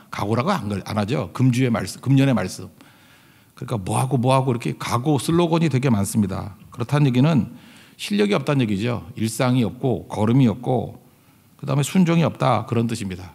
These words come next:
근데 실력이 있는 사람들이나 실력 있는 성도를 보면은 일단 조용하고 둘째 그냥 걸어갑니다. 순종합니다. 그래서 열매를 거두게 된다라는 것입니다. 가정교육이 중요하다 그러죠.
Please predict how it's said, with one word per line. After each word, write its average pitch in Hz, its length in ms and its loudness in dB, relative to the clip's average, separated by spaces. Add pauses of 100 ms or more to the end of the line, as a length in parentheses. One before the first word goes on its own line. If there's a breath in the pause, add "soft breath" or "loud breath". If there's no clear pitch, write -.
(100)
근데 120 160 -8
실력이 185 480 0
있는 143 340 2
사람들이나 113 640 0
실력 165 300 -4
있는 139 100 0
성도를 117 340 2
보면은 107 520 2 (400 loud breath)
일단 113 280 0
조용하고 117 800 0 (380 loud breath)
둘째 104 640 -6 (100)
그냥 127 220 -6
걸어갑니다. 107 680 -4
순종합니다. 120 720 -4 (600 soft breath)
그래서 131 400 0
열매를 117 380 4
거두게 113 280 -2
된다라는 95 540 -2
것입니다. 90 380 -8 (720 loud breath)
가정교육이 175 500 2
중요하다 151 400 2
그러죠. 113 420 -2